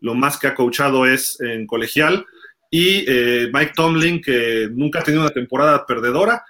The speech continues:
así de que este partido es importante que diga él, "Soy buen coach",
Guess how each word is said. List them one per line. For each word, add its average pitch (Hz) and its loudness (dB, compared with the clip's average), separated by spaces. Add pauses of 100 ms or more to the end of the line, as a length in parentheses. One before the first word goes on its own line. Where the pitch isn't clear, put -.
(220)
así 151 -4
de 165 0
que 165 -4
este 180 -2
partido 165 0
es - -4
importante 139 -2
que 131 -2
diga 143 2
él, 143 2
"Soy 156 0
buen 156 0
coach", 240 0